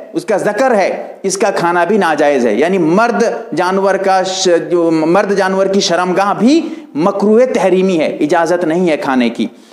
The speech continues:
اور اسی طرح یہ نمبر دو ہے۔ نمبر تین یہ ہے کہ عورت جانور، جو جانوروں میں مؤنث ہے، اس کی بھی شرمگاہ کھانے کی اجازت نہیں ہے، یہ بھی مکروہ تحریمی ہے۔ نمبر چار، خصیتین، یعنی جس کو فوطا کہتے ہیں،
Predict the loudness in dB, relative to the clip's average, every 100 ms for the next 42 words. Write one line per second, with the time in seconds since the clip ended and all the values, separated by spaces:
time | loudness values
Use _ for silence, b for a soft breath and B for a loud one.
0 | B -6 -2 0 0 2 2 0 -2 -6
1 | -4 -2 2 0 2 2 0 -2 -2 0
2 | 2 0 0 0 4 4 4 0 -2 -6
3 | -14 -8 -2 -2 0 2 2 2 2 2
4 | 2 2 2 2 -2 -8 -12 -4 0 0
5 | 0 2 2 2 2 2 2 2 2 0
6 | 2 0 0 -4 -10 -18 -4 -4 -2 0
7 | 2 2 2 2 2 2 2 0 0 0
8 | 0 0 2 0 0 0 0 2 2 4
9 | 2 2 4 4 4 0 -4 -4 0 2
10 | 2 2 0 -2 B B B -6 0 2
11 | 2 2 0 0 0 -2 -6 -8 -2 0
12 | 2 2 2 0 2 -2 -4 -14 -12 -4
13 | 0 2 0 -2 -2 0 0 0 2 0
14 | 0 -2